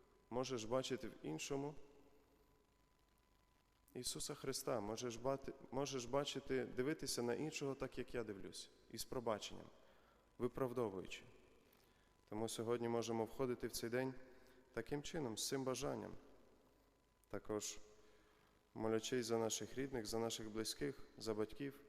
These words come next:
Сьогодні молимося особливо також за отця Андрія Барного, який тут служив. П'ять років. І кожна смерть, кожна така подія нас кличе до навернення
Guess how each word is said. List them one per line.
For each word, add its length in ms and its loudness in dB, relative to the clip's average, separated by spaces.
Сьогодні 380 0
молимося 440 4
особливо 480 0
також 320 -2
за 100 0
отця 240 0
Андрія 360 0
Барного, 360 2
який 220 -4
тут 200 -10
служив. 420 -4
П'ять 240 -4
років. 360 -2
І 220 0
кожна 400 0
смерть, 480 0
кожна 340 0
така 220 -4
подія 420 0
нас 220 0
кличе 360 -4
до 160 2
навернення 560 0